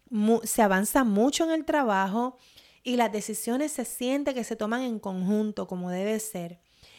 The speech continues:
Entonces, cuando el trabajo recae sobre unos pocos o sobre una sola persona, es como un círculo vicioso también. Esa misma persona se empeña en hacer las cosas a su manera, a su forma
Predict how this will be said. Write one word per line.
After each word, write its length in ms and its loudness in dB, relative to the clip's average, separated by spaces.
Entonces, 460 -4
cuando 580 2
el 500 0
trabajo 380 4
recae 360 2
sobre 280 0
unos 180 -4
pocos 560 2
o 80 -4
sobre 320 -6
una 240 -4
sola 300 -4
persona, 680 -4
es 80 -10
como 220 -4
un 80 -2
círculo 440 -2
vicioso 520 0
también. 500 -2
Esa 260 4
misma 300 2
persona 440 2
se 120 -4
empeña 880 0
en 160 -2
hacer 240 0
las 220 2
cosas 320 2
a 100 2
su 160 -6
manera, 640 4
a 160 2
su 160 -4
forma 720 4